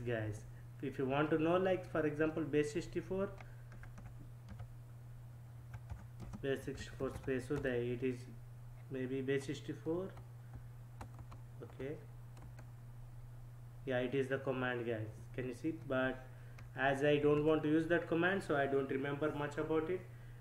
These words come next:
but this is not a useful command. We'll only focus on how to, the reason why I told you is, let's say how many commands are supported by the Kali Linux operating system. So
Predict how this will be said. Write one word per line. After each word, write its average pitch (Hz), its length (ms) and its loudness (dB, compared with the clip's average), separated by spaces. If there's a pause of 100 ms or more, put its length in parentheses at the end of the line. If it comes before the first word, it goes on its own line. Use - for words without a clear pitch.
but 131 340 4
this 151 180 2
is 156 140 0
not 147 200 6
a 151 40 8
useful 147 360 2
command. 123 360 2
We'll 143 220 2
only 156 200 6
focus 151 500 2
on 160 240 2 (2000)
how 139 240 2
to, 135 180 0 (600)
the 156 120 10
reason 175 340 10
why 165 220 10
I 175 240 6 (320)
told 165 260 10
you 156 120 10
is, 160 220 6 (140)
let's 185 280 4
say 156 240 6 (100)
how 170 140 8
many 196 260 6
commands 165 500 4
are 156 120 6
supported 151 640 4
by 151 80 8
the 147 100 4
Kali 139 380 6
Linux 131 340 2
operating 123 500 2
system. 127 520 0 (400)
So 127 520 0